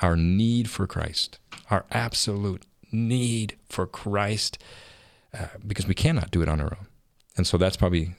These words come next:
a second, maybe, that might be a little more obvious, but the third one that comes to mind, uh, Alan, is to teach us compassion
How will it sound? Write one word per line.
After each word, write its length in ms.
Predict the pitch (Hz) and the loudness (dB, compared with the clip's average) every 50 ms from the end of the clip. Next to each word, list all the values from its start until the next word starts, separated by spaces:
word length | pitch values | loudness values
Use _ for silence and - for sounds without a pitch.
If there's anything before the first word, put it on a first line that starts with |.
| _ - | _ -4
a 140 | - 87 85 - | -2 -2 0 2
second, 340 | - 120 110 - 104 90 | 2 2 2 2 2 2
maybe, 280 | 92 98 92 87 87 82 | 4 2 4 4 2 0
that 260 | - - 127 139 - - | 2 0 0 0 2 2
might 140 | 127 113 | 2 4
be 80 | - 107 | 4 4
a 40 | 98 | 4
little 180 | 104 107 110 | 6 4 4
more 180 | 104 90 85 85 | 4 4 4 4
obvious, 360 | 85 82 78 - - 78 - | 2 2 2 0 0 -2 0
but 120 | - 87 95 | -4 -2 -4
the 80 | 87 | -2
third 220 | - - 101 98 101 | 2 2 2 4 4
one 100 | 98 92 | 2 2
that 80 | 87 | 0
comes 240 | - - 90 82 - | 2 2 2 2 2
to 80 | - 82 | 0 0
mind, 300 | 82 78 78 78 80 - - _ _ - | 2 2 0 0 -2 -4 -10 _ _ -4
uh, 220 | 87 82 80 80 85 92 101 - - - | -4 -4 -2 -6 -6 -8 -12 -6 -2 0
Alan, 260 | 90 85 82 82 85 | 0 2 2 2 0
is 220 | 80 78 - - - - - - - - - - _ _ _ _ _ _ _ _ _ _ _ _ _ _ _ _ _ _ _ - - _ _ - _ _ _ | 0 -2 -2 -8 -12 -18 -20 -20 -20 -20 -20 -20 _ _ _ _ _ _ _ _ _ _ _ _ _ _ _ _ _ _ _ -20 -20 _ _ -20 _ _ _
to 100 | - - - - - - | -18 -18 -18 -8 -2 0
teach 200 | - 127 - 143 | 0 2 2 2
us 120 | 131 - | 0 0
compassion 600 | - - 123 - - 104 101 - - - - - | 0 0 0 0 0 0 0 0 0 -2 -4 -6